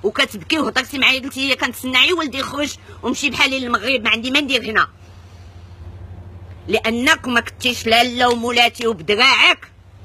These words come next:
وتعرفي تضربي التمارة في هاد البلاد، ما غتقدريش تعيشي فيها. موالفاها سهلة باش تمشي وترجعي وتجي تقولي: "أنا غندير بروجي على ظهر المغاربة والمغاربة الف-".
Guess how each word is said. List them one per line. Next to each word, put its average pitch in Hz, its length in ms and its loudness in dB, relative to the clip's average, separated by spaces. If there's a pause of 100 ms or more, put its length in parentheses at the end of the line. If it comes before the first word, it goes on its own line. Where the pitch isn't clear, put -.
(320)
وتعرفي 220 460 0
تضربي 233 360 -2
التمارة 254 880 4 (160)
في 226 60 0
هاد 220 120 0
البلاد، 277 380 2 (280)
ما 180 180 2
غتقدريش 190 680 -2
تعيشي 214 380 2
فيها. 170 340 0 (680)
موالفاها 240 840 2
سهلة 196 500 2 (640)
باش 208 220 -2
تمشي 254 360 -4
وترجعي 226 600 0 (400)
وتجي 196 340 -2
تقولي: 226 500 0 (320)
"أنا 247 180 4
غندير 233 480 0 (160)
بروجي 294 540 2 (540)
على 202 200 2
ظهر - 320 0 (120)
المغاربة 226 680 4
والمغاربة 220 540 2
الف-". 233 200 -8